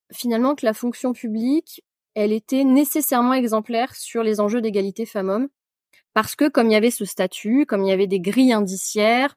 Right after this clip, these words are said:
comme il y avait un certain nombre de règles, on pensait que finalement on était prémunis d'un certain nombre d'inégalités et de discriminations entre les femmes et les hommes. Et puis on a un peu progressé quand même, puis on s'est rendu compte que, euh,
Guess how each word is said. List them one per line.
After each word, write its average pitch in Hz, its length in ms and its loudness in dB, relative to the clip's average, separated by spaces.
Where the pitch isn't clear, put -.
comme 180 160 -8
il - 20 -4
y 180 40 0
avait 190 100 -2
un 226 80 2
certain 208 320 -4
nombre 226 200 2
de 202 80 2
règles, 202 520 2
on 190 120 -4
pensait 247 600 0
que 247 220 0
finalement 220 560 0
on 208 160 0
était 254 300 2
prémunis 254 640 6
d'un 202 140 -2
certain 226 280 -2
nombre 240 200 4
d'inégalités 220 720 0
et 254 40 -2
de 202 120 -2
discriminations 202 720 -8
entre 226 240 -10
les 190 100 -8
femmes 220 220 -8
et 196 60 -6
les 180 200 -8
hommes. 147 140 -16
Et 190 120 -2
puis 254 280 6
on 208 100 4
a 202 60 4
un 208 80 6
peu 269 160 2
progressé 247 600 2
quand 233 160 0
même, 226 280 2
puis - 160 -6
on 226 60 0
s'est 208 160 -4
rendu 190 280 -2
compte 240 300 2
que, 208 80 -2
euh, 190 280 2